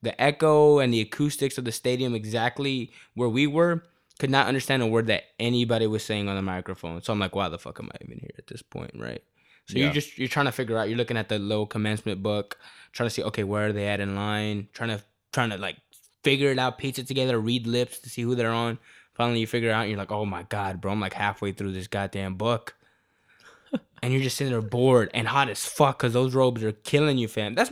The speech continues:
Speaker 1: okay, another thing, man, we need to revamp the fucking graduation gear that you wear. 'Cause first of all, it's like pla-, you're wearing, like, a plastic bag, ba-, basically.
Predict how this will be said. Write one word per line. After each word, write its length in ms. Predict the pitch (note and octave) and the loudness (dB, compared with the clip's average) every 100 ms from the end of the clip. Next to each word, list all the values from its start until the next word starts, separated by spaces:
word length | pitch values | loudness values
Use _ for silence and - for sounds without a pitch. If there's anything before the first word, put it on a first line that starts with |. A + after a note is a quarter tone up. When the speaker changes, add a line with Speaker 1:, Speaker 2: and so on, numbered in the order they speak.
| D4+ | 0
Speaker 1:
okay, 200 | F3 C#3 | 0 2
another 260 | A#2+ B3 C#4+ | 4 4 2
thing, 180 | C#4 B3 | -2 0
man, 160 | A3+ F3+ | 2 2
we 100 | A3 | 4
need 100 | G#3 | 4
to 60 | |
revamp 760 | C3+ C3 E3 C#3 B2 C3 A#2 - _ - - | 4 4 4 4 2 2 -2 -6 _ -20 -6
the 80 | C3 | -2
fucking 300 | - B2+ B2+ | 2 2 2
graduation 640 | A#2+ B2 A#2+ A2+ A2+ - | 2 2 2 2 2 0
gear 180 | G#2+ G2+ | -4 -4
that 180 | G2 - | -6 -8
you 60 | F#2+ | -8
wear. 280 | F2+ D#2+ - _ _ | -8 -10 -16 _ _
'Cause 120 | - | -2
first 180 | D#3 D3+ | 2 2
of 80 | C3 | 2
all, 80 | |
it's 80 | B2 | 2
like 160 | A#2+ G#2+ | 0 -2
pla-, 200 | - C3 | 2 2
you're 120 | C#3+ | 4
wearing, 160 | D#3 D#3 | 4 4
like, 140 | C3 | 2
a 60 | A2 | -2
plastic 680 | - - C#3+ C3 - A#2 | -4 2 2 2 -2 -6
bag, 460 | A#2 A#2+ A#2+ G#2 E2+ - _ - | 0 2 2 2 -2 -14 _ -16
ba-, 400 | A2+ A#2 A2+ A2+ | -8 0 2 2
basically. 680 | G2+ A#2+ - - - G2 G2+ | 2 2 2 2 0 0 -8